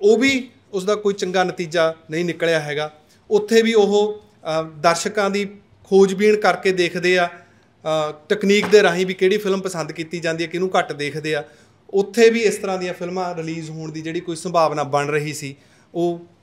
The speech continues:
ਖਤਮ ਹੋ ਗਈ ਆ। ਤੇ ਇਸ ਮੁੱਦੇ 'ਤੇ ਕੋਈ ਫਿਲਮਾਂ ਆਉਣਗੀਆਂ, ਇਸ ਗੱਲ ਦਾ ਹੁਣ ਯਕੀਨ ਨਹੀਂ ਬੱਝਦਾ ਹੈਗਾ। ਤੇ ਜੇ ਆਊਗੀ ਤਾਂ ਸਿਨੇਮੇ ਦੀ ਘਾਟ ਤੇ ਇਸ ਤਰ੍ਹਾਂ ਦੀ ਆ ਕਿ ਉਸ ਨੇ ਚੀਜ਼ਾਂ ਨੂੰ, ਇੱਕ ਇਹ ਵੀ ਆਖਰੀ ਗੱਲ ਕਰਕੇ ਮੈਂ ਗੱਲ ਖਤਮ ਕਰੂੰਗਾ ਕਿ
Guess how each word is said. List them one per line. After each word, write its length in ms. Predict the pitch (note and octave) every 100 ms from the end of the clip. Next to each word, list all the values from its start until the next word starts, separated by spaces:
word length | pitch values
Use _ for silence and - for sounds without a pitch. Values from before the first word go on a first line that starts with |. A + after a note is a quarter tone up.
| -
ਖਤਮ 260 | E3 F3
ਹੋ 160 | D#3 D3+
ਗਈ 180 | C#3 D3
ਆ। 140 | C#3+ C#3+ - _ _
ਤੇ 260 | E3 D#3+ F3+
ਇਸ 200 | F#3 F3+
ਮੁੱਦੇ 280 | F3 E3 F#3
'ਤੇ 100 | F#3
ਕੋਈ 120 | F3+
ਫਿਲਮਾਂ 340 | E3+ F3+ F#3 F3
ਆਉਣਗੀਆਂ, 560 | E3+ F#3 F3+ F3 D#3 E3 F3
ਇਸ 160 | D#3
ਗੱਲ 120 | E3 D#3
ਦਾ 100 | D#3
ਹੁਣ 160 | D#3 D3+
ਯਕੀਨ 320 | D3+ D3+ D3+ _ _ _ -
ਨਹੀਂ 200 | C3+ F3+
ਬੱਝਦਾ 380 | E3 D3+ D#3+ D#3+
ਹੈਗਾ। 340 | D3 C#3+ C#3+ - _ _ -
ਤੇ 100 | E3
ਜੇ 160 | E3 D#3+
ਆਊਗੀ 600 | E3+ G3 G#3 G3 F#3 F#3+ - _ -
ਤਾਂ 200 | F3+ F3+
ਸਿਨੇਮੇ 400 | - F#3 F#3+ G3
ਦੀ 140 | G#3
ਘਾਟ 200 | G#3 E3+
ਤੇ 120 | D#3+ F#3
ਇਸ 80 |
ਤਰ੍ਹਾਂ 220 | - F#3 F3+
ਦੀ 180 | F3
ਆ 140 | E3 D#3 - _ -
ਕਿ 80 | G#3+
ਉਸ 240 | G#3 G#3 G#3+
ਨੇ 100 | A3+
ਚੀਜ਼ਾਂ 460 | A3+ G3 F3+ G#3+
ਨੂੰ, 260 | G#3 G#3 G3+ - _ _ _ _ -
ਇੱਕ 200 | G3+ G#3
ਇਹ 120 | B3+
ਵੀ 100 | C#4
ਆਖਰੀ 420 | A3 A#3 A#3+ A#3
ਗੱਲ 180 | G#3+ G3+
ਕਰਕੇ 280 | G3 F#3+ G3
ਮੈਂ 120 | G3
ਗੱਲ 160 | F#3 F3+
ਖਤਮ 280 | F3+ F3+ F3
ਕਰੂੰਗਾ 400 | E3 C#3+ C#3+ C#3+ _ _ _ _ _ _ _ -
ਕਿ 400 | A#3+ B3+ A#3